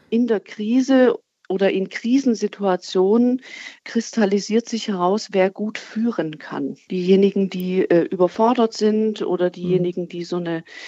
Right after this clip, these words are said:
Speaker 1: „wird schon laufen“, äh, Mentalität an den Tag legen. Also da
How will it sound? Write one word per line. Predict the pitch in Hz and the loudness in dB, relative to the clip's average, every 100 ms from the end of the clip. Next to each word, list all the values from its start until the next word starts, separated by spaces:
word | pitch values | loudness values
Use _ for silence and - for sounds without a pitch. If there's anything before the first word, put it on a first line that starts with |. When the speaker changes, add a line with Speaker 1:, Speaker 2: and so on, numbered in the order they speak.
| - - | -20 -10
Speaker 1:
„wird | - 190 | -6 -4
schon | 185 170 | -4 -2
laufen“, | 165 180 220 240 226 220 214 | 2 2 2 2 2 0 -2
äh, | - 196 190 - | -2 0 0 0
Mentalität | 202 208 202 196 196 - 208 208 | -2 -2 -2 -4 -4 2 2 4
an | 190 | 0
den | 196 196 | -2 -4
Tag | 190 190 202 - | -4 -4 -4 -2
legen. | 196 202 202 | 0 0 -2
Also | 175 190 190 - - - | -4 -4 -6 -10 -18 -8
da | - 170 190 233 | 0 2 2 0